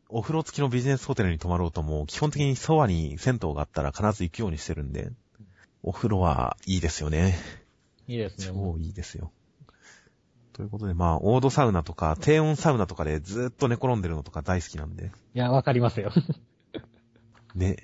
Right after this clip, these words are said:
Speaker 1: 寝転べる。ベッドみたいなところに寝こべる、の-、寝転べる低温サウナとかとても大好きなんで、本当。
Speaker 2: うん。
Speaker 1: いやー、行き-、行きたいですね。
Speaker 2: ほんとそういうところで一日、なん-、電話とか一切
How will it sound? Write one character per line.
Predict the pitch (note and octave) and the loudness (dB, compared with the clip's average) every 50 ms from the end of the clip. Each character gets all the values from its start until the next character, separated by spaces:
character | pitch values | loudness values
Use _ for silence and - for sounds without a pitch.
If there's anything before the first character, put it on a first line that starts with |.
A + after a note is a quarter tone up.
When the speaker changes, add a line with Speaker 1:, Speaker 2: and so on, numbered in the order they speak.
| F#2+ | -4
Speaker 1:
寝 | F2 F2+ F#2 | -2 0 0
転 | - - C3+ C3 B2+ | 2 2 2 2 4
べ | A#2 B2 G#2 | 4 4 4
る。 | E2 - - _ _ _ _ - - _ _ _ _ _ - | 2 0 -4 _ _ _ _ -20 -20 _ _ _ _ _ -6
ベ | A2+ G#2+ C3+ | -2 0 0
ッ | - - | 0 0
ド | - - | 0 0
み | F#2 F2+ | 0 2
た | - D#2+ | 2 0
い | |
な | D#2+ | -2
と | - - | -2 -2
こ | - E2 | -2 -2
ろ | D#2 | 0
に | D2+ | 0
寝 | E2 | 0
こ | D#2+ - F2+ | 0 0 2
べ | E2+ F#2+ | 0 0
る、 | E2 - | 0 0
の-、 | F2+ F2+ E2+ E2 E2+ - - | 2 2 2 2 2 -2 -2
寝 | - E2+ F2+ | 0 2 2
転 | F2+ - A2 G#2+ A2+ | 2 4 2 2 2
べ | G2+ A2 | 2 2
る | F2+ D#2+ | 0 0
低 | - - F#2+ F2 | 0 0 2 2
温 | E2+ F2 D#2+ | 2 0 0
サ | - F#2+ E2+ | 0 0 0
ウ | D#2 | 0
ナ | D2 C#2 | -2 -4
と | - | -8
か | - - | -10 -12
と | - - | -10 -8
て | - D#2+ | -6 -4
も | D2+ D2 | -2 0
大 | D#2+ D#2+ D2 | 0 0 0
好 | - | -2
き | - - | -4 -8
な | - E2+ | -8 -6
ん | F2+ | -6
で、 | E2+ | -6
本 | D2+ D2 D#2+ D2+ - - | -6 -6 -8 -10 -10 -12
当。 | D#2+ D#2+ - - - _ _ A2 | -10 -10 -10 -10 -12 _ _ -12
Speaker 2:
う | |
ん。 | G#2 | -12
Speaker 1:
い | F#2+ F2+ - _ _ _ _ - | -12 -12 -14 _ _ _ _ -4
や | F2 E2 C#2+ C#2+ C#2+ D2+ - - - | 0 0 2 2 0 -2 -4 -4 -6
ー、 | |
行 | D2+ - - | -6 -6 -6
き-、 | - D#2 - D2 D#2 C#2 | -8 -6 -2 -2 0 0
行 | C#2 - - | -2 -4 -4
き | - | 0
た | - E2 | 0 2
い | D2 | 2
で | - D#2 | 0 -4
す | - - | -6 -6
ね。 | D#2+ D2 D2 - - _ _ _ _ _ - - - - - _ - - _ _ _ _ _ - | -6 -6 -6 -6 -12 _ _ _ _ _ -20 -20 -20 -20 -20 _ -20 -20 _ _ _ _ _ -8
Speaker 2:
ほ | C3 | 0
ん | |
と | - C#3 B2+ | 2 4 6
そ | - C3+ | 8 8
う | C#3 | 8
い | C#3 | 8
う | |
と | C#3 C#3+ | 8 6
こ | C#3+ D3 | 6 6
ろ | D3 C3 | 6 6
で | A2+ | 4
一 | G2+ - - A#2+ | 2 2 2 0
日、 | A#2 A2+ - A#2+ A#2+ A#2 A2 - - _ _ _ _ - _ _ _ _ _ | 0 2 2 2 2 2 2 0 -6 _ _ _ _ -20 _ _ _ _ _
な | - B2 C3+ C#3+ D3 D3 | 0 2 4 4 4 4
ん-、 | C#3+ C#3+ A#2 A2+ | 2 2 2 4
電 | A#2 C3 C#3+ | 6 6 6
話 | D3+ D3+ | 6 6
と | - D#3 | 4 4
か | - A2+ | 4 4
一 | C3+ - | 2 2
切 | - - A2+ G2+ G2 | 2 0 0 0 -2